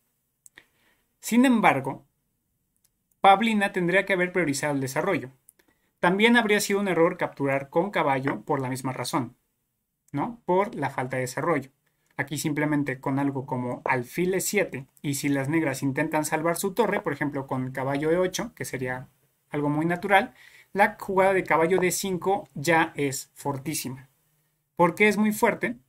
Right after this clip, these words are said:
Bueno, pues a pesar de que, eh, da el material, aquí simplemente caballo C siete y vean cómo este caballo es un pulpo. Está haciendo un triplete.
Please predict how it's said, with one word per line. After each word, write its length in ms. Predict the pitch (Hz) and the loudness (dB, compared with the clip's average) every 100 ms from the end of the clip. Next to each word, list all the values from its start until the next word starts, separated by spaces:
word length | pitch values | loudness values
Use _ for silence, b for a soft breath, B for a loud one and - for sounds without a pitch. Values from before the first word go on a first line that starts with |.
| _ _ _ _ _ _ _ _ _ - | _ _ _ _ _ _ _ _ _ -2
Bueno, 380 | 208 143 - - _ | 2 2 -2 -10 _
pues 300 | 165 160 - | -2 -2 0
a 140 | 175 175 | 2 4
pesar 280 | 170 170 202 | 2 2 2
de 100 | 190 | 0
que, 300 | 180 180 _ - _ | 0 -2 _ -20 _
eh, 240 | - 226 - _ _ _ _ - | -10 -10 -10 _ _ _ _ -8
da 440 | 151 175 185 185 | 2 6 8 6
el 140 | 180 | 4
material, 520 | 180 185 202 190 165 254 - _ _ _ _ | 0 -2 -2 0 0 -2 -8 _ _ _ _
aquí 300 | 156 151 165 | -2 0 -2
simplemente 640 | 160 180 170 165 165 160 160 | -2 -2 0 0 0 0 0
caballo 340 | 135 147 208 | 2 4 2
C 100 | 208 | -2
siete 320 | 202 202 196 | -2 0 0
y 180 | 208 175 | -2 0
vean 220 | 175 160 | 0 0
cómo 240 | 160 156 151 | -2 -2 -4
este 200 | 147 151 | -6 -6
caballo 640 | 123 131 143 139 143 - _ _ | -2 0 0 -2 -4 -8 _ _
es 320 | 143 143 - _ | -8 -6 -8 _
un 200 | - 147 | -6 -4
pulpo. 360 | 135 151 131 - _ _ _ - | -2 -4 -4 -12 _ _ _ -8
Está 340 | 135 160 151 | -4 0 0
haciendo 440 | 156 - 143 143 | 0 -2 0 0
un 260 | - 147 143 | -2 -4 -2
triplete. 540 | 143 131 190 214 - | -4 -2 0 0 -2